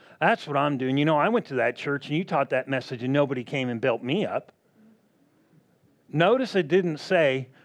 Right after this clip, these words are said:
what you need to do is sit around and wait for somebody to build you up. It said, "We are to build up others."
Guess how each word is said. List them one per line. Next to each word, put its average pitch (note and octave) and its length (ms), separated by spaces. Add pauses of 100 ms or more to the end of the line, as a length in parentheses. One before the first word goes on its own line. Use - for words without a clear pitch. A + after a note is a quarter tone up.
what D3 260
you E3 180
need F3+ 180
to D#3 100
do E3 180
is D3 100
sit F#3 200
around D3 400
and B2+ 120
wait C#3+ 220
for B2+ 160
somebody C3+ 520
to B2 100
build C3 380
you C3 280
up. A2+ 340 (460)
It - 60
said, D#3+ 200
"We A3 380
are D3 200
to D3+ 160
build C#3+ 280
up C3+ 220
others." A#2+ 720